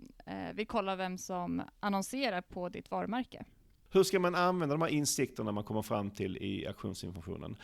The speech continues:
Speaker 2: Är det saker du agerar på eller använder du dem mer för att lära dig saker och så för observation?
Speaker 1: Ja, alltså det beror lite på. Alltså jag skulle säga att man, eh, generellt ska fundera ett varv extra innan man agerar. Och det kanske man, eh, generellt ska göra i ett Google-konto,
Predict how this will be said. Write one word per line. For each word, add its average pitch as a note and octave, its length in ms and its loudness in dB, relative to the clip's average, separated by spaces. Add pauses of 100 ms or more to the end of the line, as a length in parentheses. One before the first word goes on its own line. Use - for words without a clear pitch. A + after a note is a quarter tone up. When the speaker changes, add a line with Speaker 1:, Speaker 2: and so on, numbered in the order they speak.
(160)
Speaker 2:
Är G#2 120 -2
det G#2+ 60 0
saker A2 340 0
du G#2 140 0
agerar B2 420 4
på F3+ 340 6
eller D#3 180 4
använder D3 440 4
du C#3 60 2
dem C#3+ 120 0
mer C#3 200 2
för A#2 200 0
att A2 100 -4
lära A#2+ 300 6
dig G#2 100 2
saker G2+ 360 0
och F#2+ 120 0
så G2 140 -4
för G2+ 140 -6
observation? F#2+ 800 -4 (440)
Speaker 1:
Ja, D#4+ 480 6
alltså C4+ 180 4
det D4+ 160 2
beror F#4+ 240 6
lite D#4 220 -2
på. A3+ 500 2
Alltså B3+ 200 2
jag B3+ 140 6
skulle D4+ 120 -2
säga C4 160 2
att B3 80 -2
man, A#3 340 2
eh, F#3+ 640 0
generellt C4 440 4
ska - 220 -2
fundera G3+ 460 4
ett G3 120 -2
varv G3 140 4
extra A#3 300 -2
innan G3 280 4
man F#3 180 2
agerar. G#3+ 520 2 (560)
Och - 160 -2
det A#3 100 6
kanske A#3+ 240 4
man, G#3 300 0
eh, - 440 -6
generellt A3+ 360 4
ska A#3 120 0
göra F#3 320 2
i F3+ 100 0
ett F#3 100 -4
Google-konto, F3+ 760 -2